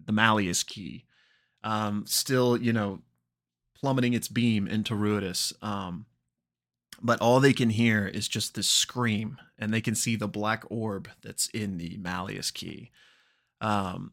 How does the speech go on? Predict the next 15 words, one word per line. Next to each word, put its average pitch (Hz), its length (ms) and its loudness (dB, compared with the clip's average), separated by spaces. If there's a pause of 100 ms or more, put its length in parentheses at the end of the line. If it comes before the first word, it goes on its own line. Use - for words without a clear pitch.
(100)
and 117 100 0
it's 113 100 0
a 123 40 2
scream 120 380 4
that, 104 260 -2
that 104 180 -6
doesn't 120 360 4
stop 101 540 2
and 107 120 0
is 104 100 -2
described 104 520 -2
as 101 160 -4
echoing 101 460 -2
through 98 200 -4
Exandria. 85 640 -8